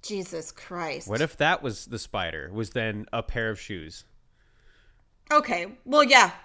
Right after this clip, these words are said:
Speaker 2: Would
Speaker 1: I'd be fucking terrified.
Speaker 2: Would the
Speaker 1: That's
Speaker 2: scr-
Speaker 1: like the size of Piper.
Speaker 2: I'm just curious, is, like, if the size of the spider, would the scream be bigger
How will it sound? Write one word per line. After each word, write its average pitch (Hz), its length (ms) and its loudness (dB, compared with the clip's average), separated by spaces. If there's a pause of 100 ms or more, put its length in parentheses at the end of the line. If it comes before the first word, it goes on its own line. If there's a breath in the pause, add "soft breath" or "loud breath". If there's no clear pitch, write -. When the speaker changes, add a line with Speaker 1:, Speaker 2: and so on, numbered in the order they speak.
Speaker 2:
Would 208 140 2
Speaker 1:
I'd 247 40 4
be 285 80 2
fucking 269 400 0
terrified. 247 560 0
Speaker 2:
Would 135 300 2
the 156 60 0
Speaker 1:
That's - 80 -4
Speaker 2:
scr- 254 160 2
Speaker 1:
like 262 180 4
the 269 100 2
size 247 360 8
of 214 160 -8
Piper. 233 500 -2
Speaker 2:
I'm 175 160 2
just 196 160 -6
curious, 170 420 -2
is, 139 140 -6
like, 131 200 0
if 131 180 -6
the 127 100 -8
size 139 380 -4
of 123 80 -8
the 117 80 -10
spider, 104 400 -4
would 117 300 -4
the 127 80 -4
scream 131 500 -4
be 117 180 -6
bigger 107 640 -8